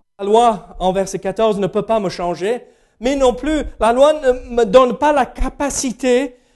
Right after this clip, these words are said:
euh, de faire le bien. Je connais la loi, j'ai étudié la parole, je connais les dix commandements, je peux les réciter en, en anglais et en français.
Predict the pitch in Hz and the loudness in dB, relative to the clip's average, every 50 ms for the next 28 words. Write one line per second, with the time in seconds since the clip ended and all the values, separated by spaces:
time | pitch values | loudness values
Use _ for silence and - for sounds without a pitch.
0 | _ - - 214 214 214 208 - - 208 220 220 180 240 214 - - 233 220 196 | _ -8 -2 0 0 2 2 4 4 4 4 6 4 4 2 2 0 0 0 2
1 | 208 208 180 165 202 214 202 175 - _ _ _ _ _ _ _ _ _ _ _ | 0 0 -2 -2 -2 -2 -2 -4 -8 _ _ _ _ _ _ _ _ _ _ _
2 | _ _ _ _ _ _ _ _ - 180 294 294 302 311 320 330 339 349 330 277 | _ _ _ _ _ _ _ _ -2 -2 -2 0 0 0 0 0 0 0 2 2
3 | 240 214 202 190 156 - - - _ _ _ _ - - - 202 - 214 202 175 | 2 2 2 2 0 0 -6 -14 _ _ _ _ -6 -6 -6 -4 -6 -6 -6 -4
4 | 196 202 175 165 165 - 170 170 214 285 330 302 240 - - - - 233 - 240 | -4 -2 -2 -4 -4 -8 -6 0 2 2 2 0 -2 -8 -14 -12 -12 -8 -6 -4
5 | 226 226 226 220 185 160 156 175 151 - 180 175 180 190 214 240 269 262 - 208 | -2 0 0 0 -2 -4 -6 -12 -14 -14 -12 -10 -8 -6 -4 -2 -2 -2 -2 -6
6 | - - 190 185 185 165 156 175 156 - - 151 - 202 185 156 139 123 _ _ | -8 -4 -4 -2 -2 -2 -4 -6 -10 -10 -12 -10 -10 -10 -10 -10 -12 -16 _ _
7 | _ _ - - 165 214 285 269 214 196 - - - - - - - _ _ _ | _ _ -20 -20 -18 -18 -16 -14 -14 -14 -14 -14 -14 -14 -14 -16 -18 _ _ _
8 | _ _ _ _ 294 311 311 139 - - - - 254 - - - - | _ _ _ _ -12 -6 -4 -4 -4 -4 -8 -14 -16 -14 -14 -14 -14